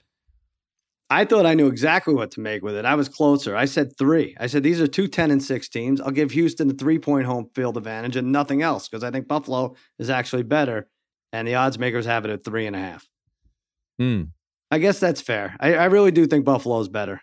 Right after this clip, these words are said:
Speaker 1: I think they're gonna grind them out. They're gonna talk, they're gonna play a game much like you just described at what Tennessee would have to do if they went to, uh, Baltimore.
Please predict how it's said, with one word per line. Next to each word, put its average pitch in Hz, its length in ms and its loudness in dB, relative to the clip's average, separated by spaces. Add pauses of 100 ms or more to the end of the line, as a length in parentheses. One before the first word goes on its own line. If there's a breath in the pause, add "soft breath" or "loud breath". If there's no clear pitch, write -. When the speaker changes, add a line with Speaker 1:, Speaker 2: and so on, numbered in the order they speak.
Speaker 1:
I 120 80 -6
think 143 220 -2
they're 151 80 4
gonna 143 180 4
grind 127 380 0
them 123 100 -2
out. 123 220 0
They're 120 100 -4
gonna 127 140 -4
talk, 135 280 0
they're 135 120 0
gonna 143 100 2
play 139 240 0
a 127 60 0
game 123 400 -2
much 123 340 -4
like 127 120 -2
you 117 100 -8
just 113 240 -8
described 107 560 -6
at 107 160 -8
what 107 300 -10 (200)
Tennessee 113 380 -8
would 101 100 -8
have 104 200 -6
to 98 80 -12
do 98 340 -6
if - 100 -20
they 104 140 -8
went 98 220 -10
to, 95 180 -6
uh, 92 160 -10 (400)
Baltimore. 98 560 -4